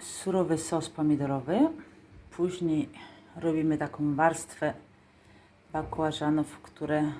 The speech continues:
usmażyliśmy wcześniej na oleju, ponieważ są więcej smaczniejsze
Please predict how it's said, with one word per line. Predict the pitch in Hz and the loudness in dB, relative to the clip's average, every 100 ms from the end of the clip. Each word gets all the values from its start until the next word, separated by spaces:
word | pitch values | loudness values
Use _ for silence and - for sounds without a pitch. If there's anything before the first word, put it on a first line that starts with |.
| - - - - - - - - | -16 -20 -20 -20 -20 -20 -20 -14
usmażyliśmy | 151 - 156 147 147 147 135 135 147 147 143 135 - | -12 -6 0 0 0 -4 -4 -4 -2 0 0 -2 -12
wcześniej | - - 147 135 - 139 139 214 285 277 - - _ - - - _ _ - _ _ _ - - | -20 -10 -8 -6 -8 -4 -2 4 4 4 -12 -20 _ -20 -20 -20 _ _ -20 _ _ _ -20 -6
na | 151 147 | 0 0
oleju, | 143 135 127 143 226 339 349 - - | 0 0 0 0 2 2 0 -16 -20
ponieważ | - 131 127 131 - - - - - - - | -10 -8 -6 -6 -8 -14 -16 -18 -20 -20 -18
są | - 147 143 147 135 - _ - | -6 -4 -2 -4 -10 -20 _ -8
więcej | 147 143 147 139 | -4 -4 -4 -8
smaczniejsze | - 139 135 - 139 135 - - 175 226 | -10 -12 -12 -8 -4 -4 -6 -8 -4 -4